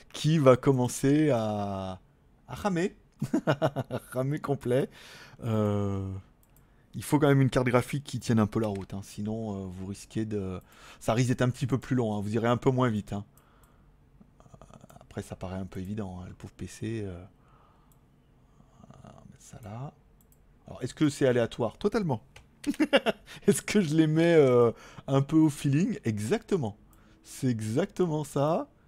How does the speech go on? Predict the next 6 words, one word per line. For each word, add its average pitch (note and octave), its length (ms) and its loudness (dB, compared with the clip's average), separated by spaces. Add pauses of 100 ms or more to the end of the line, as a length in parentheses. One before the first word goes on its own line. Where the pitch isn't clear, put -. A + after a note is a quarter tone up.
(120)
Je - 60 -20
suis C3 120 -8
démasqué. C3+ 480 -4 (600)
Ah, G#2 460 -6
hop, - 140 -10 (140)
ici. D3+ 480 -10